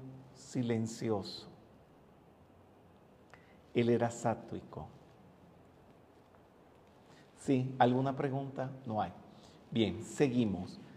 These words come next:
Sattva o serenidad es ser sereno. Predomina cuando brilla y se antepone la sabiduría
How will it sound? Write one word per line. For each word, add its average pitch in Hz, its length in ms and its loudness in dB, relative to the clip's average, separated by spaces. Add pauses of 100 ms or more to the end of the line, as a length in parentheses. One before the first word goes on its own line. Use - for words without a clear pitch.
(120)
Sattva 220 800 10
o 139 120 6
serenidad 117 880 4 (920)
es 123 120 -4
ser 135 240 4
sereno. 104 540 0 (640)
Predomina 160 640 10
cuando 156 440 10
brilla 190 600 4
y 151 100 0
se 147 180 4
antepone 131 920 6
la 117 180 6
sabiduría 135 720 2